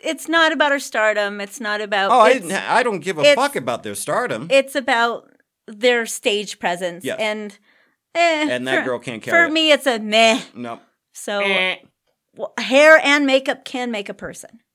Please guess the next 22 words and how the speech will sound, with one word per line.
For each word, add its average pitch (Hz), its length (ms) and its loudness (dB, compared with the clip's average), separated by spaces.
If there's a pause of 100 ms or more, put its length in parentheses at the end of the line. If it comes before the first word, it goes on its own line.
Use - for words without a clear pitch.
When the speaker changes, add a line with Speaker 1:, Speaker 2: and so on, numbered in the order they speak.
(380)
Speaker 2:
Yeah, 139 500 0
Speaker 1:
It 240 120 -2
Speaker 2:
but 175 100 2
Speaker 1:
can. 208 80 -4
Speaker 2:
they've 190 220 2
done 123 300 -2
that, 113 320 -4
and 120 280 -10
it 117 80 -10
just 113 260 -8
doesn't 98 240 -14
work. 87 320 -16
Speaker 1:
Yeah. 185 320 -6
Speaker 2:
Not 120 220 -6
for 107 100 -10
her. 95 180 -12 (300)
Speaker 1:
Yeah. 185 280 -10 (260)
Speaker 2:
You 135 140 -6
wanna 170 100 -2
do 175 100 -2
one 185 140 -4
more? 190 180 -6